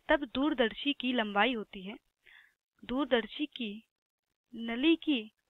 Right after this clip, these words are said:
लंबाई L बराबर होता है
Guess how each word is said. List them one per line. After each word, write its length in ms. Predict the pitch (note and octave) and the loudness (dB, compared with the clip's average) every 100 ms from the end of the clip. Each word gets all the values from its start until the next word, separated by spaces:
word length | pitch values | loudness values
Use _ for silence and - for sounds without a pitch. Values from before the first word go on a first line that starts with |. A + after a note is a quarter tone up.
| _ _ _ - | _ _ _ -6
लंबाई 480 | A3 G3+ G3 F#3 G3 B3 _ _ _ _ _ _ _ _ _ _ _ _ - | -6 -4 -2 -4 -4 -16 _ _ _ _ _ _ _ _ _ _ _ _ 4
L 200 | E4+ F#4 | 6 8
बराबर 400 | D#4 C4+ A#3 A#3 | 10 10 10 6
होता 300 | G#3 - G3 | 0 0 -2
है 160 | A#3+ | -2